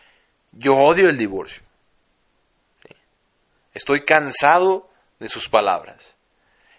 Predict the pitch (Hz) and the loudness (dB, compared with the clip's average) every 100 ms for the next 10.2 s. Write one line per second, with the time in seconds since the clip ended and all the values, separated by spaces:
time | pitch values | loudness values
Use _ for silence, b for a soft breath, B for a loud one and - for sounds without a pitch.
0 | - 135 185 190 180 175 180 160 135 143 | -8 -4 -2 0 -2 0 -2 0 -2 -2
1 | 156 160 180 - _ _ _ _ _ _ | -2 -2 -2 -4 _ _ _ _ _ _
2 | - 123 123 - 135 160 - - _ _ | -12 -8 -6 -2 0 -2 -8 -20 _ _
3 | _ _ _ _ _ _ _ _ _ _ | _ _ _ _ _ _ _ _ _ _
4 | _ _ _ - 156 165 143 120 87 - | _ _ _ -8 -2 -2 0 -2 -6 -18
5 | _ _ _ _ _ _ _ b b - | _ _ _ _ _ _ _ b b -8
6 | 147 170 160 143 127 139 120 107 113 127 | -2 2 2 0 -2 -2 -2 -2 0 2
7 | 110 B B B _ 127 139 175 185 170 | 0 B B B _ 0 2 2 2 -2
8 | 160 165 160 - - _ _ _ _ _ | 2 2 2 -2 -16 _ _ _ _ _
9 | 131 147 139 139 143 143 139 123 113 117 | -2 -2 0 -4 -4 -6 -6 -4 -2 -2
10 | 156 - | -2 -6